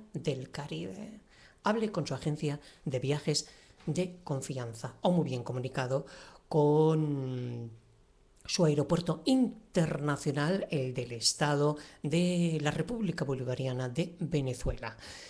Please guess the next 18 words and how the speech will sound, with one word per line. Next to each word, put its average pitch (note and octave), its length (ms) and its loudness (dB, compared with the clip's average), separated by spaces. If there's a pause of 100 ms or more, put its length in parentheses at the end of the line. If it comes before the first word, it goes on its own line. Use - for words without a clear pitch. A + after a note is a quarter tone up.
(1300)
Caracas, - 640 0
la A#2+ 280 -2
capital, B2+ 600 -2
pues C3 160 -2
su - 120 0
aeropuerto C3 460 -2
internacional, D#3 1000 -2
que E3+ 100 -2
está F3 220 0
en D#3 140 2
Maiquetía, E3+ 500 0
muy A#3+ 320 6
cerquita F3+ 520 -2
de A#3 140 -4
Caracas, F3 520 -2 (320)
la G3 300 -2 (160)
capital. C#3+ 600 -4
Allá A3+ 320 0